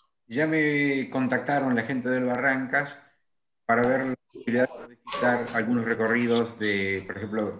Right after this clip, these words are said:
de la persecución, así que estamos estudiando ese tema.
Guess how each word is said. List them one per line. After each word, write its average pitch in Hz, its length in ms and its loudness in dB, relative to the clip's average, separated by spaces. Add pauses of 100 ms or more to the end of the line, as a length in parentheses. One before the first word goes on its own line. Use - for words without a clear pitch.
(140)
de 113 100 0
la 101 80 -2
persecución, 117 880 -2 (360)
así 113 140 -4
que 123 60 2
estamos 123 280 0
estudiando 123 420 2
ese 110 140 -6
tema. 98 380 -2